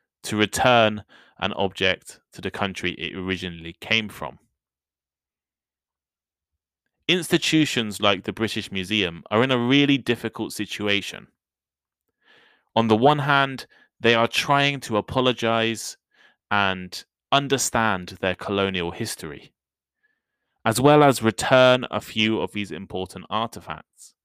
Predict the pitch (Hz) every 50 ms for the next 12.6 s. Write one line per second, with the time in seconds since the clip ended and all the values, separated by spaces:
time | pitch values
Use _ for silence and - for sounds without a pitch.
0 | _ _ _ _ _ _ _ _ _ _ _ _ _ _ _ _ _ _ _ _
1 | _ _ _ _ _ _ _ - 127 127 120 147 151 - 151 - - 165 165 170
2 | 175 160 - - 123 107 98 92 87 82 87 _ _ _ _ _ _ _ _ _
3 | _ _ - 110 107 - 156 165 165 170 165 120 - 135 143 143 110 - 127 117
4 | 110 110 120 120 120 117 104 - 101 101 - - - 107 110 127 - - - -
5 | 71 58 53 57 - - - - _ _ _ _ _ _ - 120 117 131 123 113
6 | 127 135 143 151 151 135 135 131 127 117 113 110 110 107 107 - - 123 127 113
7 | 85 - - - - - - _ _ _ _ _ _ _ _ _ _ _ _ _
8 | _ _ _ _ _ _ _ _ _ _ _ _ - 165 156 - - - 139 135
9 | 135 127 123 - - - - - _ _ - 123 135 - 156 143 - - 131 127
10 | 110 - 113 110 107 107 104 92 98 107 - - 101 98 98 95 - - - 110
11 | 110 107 107 104 104 - _ - - - _ _ - 131 135 131 131 147 147 -
12 | 117 110 101 98 104 92 95 95 - - - -